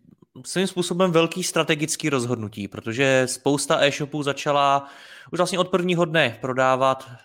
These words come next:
na základě té ceny, na základě toho, že se snaží být nejlevnější.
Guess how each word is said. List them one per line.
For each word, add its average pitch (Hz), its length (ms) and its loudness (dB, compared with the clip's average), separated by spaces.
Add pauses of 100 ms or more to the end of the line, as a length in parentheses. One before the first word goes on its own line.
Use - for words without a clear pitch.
na 131 80 -10
základě 131 380 -4
té 135 160 -12
ceny, 123 320 -4
na 107 80 -4
základě 110 360 -2
toho, 113 240 -4
že 113 140 -2
se 117 140 -6
snaží 117 300 -6
být 120 160 -4
nejlevnější. 104 800 -4